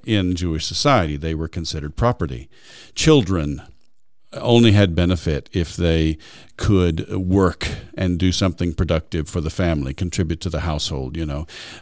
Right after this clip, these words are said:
Um, uh, otherwise, they were considered to be a liability, you know. Th-, there's a diff-, very different outlook on even the family and other things,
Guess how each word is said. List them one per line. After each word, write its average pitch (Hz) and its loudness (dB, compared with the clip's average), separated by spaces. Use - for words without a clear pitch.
Um, 90 2
uh, - -12
otherwise, 107 4
they 101 4
were 92 0
considered 92 -4
to 80 -6
be 87 -2
a 82 -2
liability, 76 -6
you 95 -6
know. 78 -8
Th-, 87 -6
there's 92 -4
a 98 -4
diff-, 151 2
very 135 6
different 104 -2
outlook 82 -6
on 80 -2
even 101 4
the 87 -2
family 95 2
and 82 -4
other 87 -2
things, 76 -8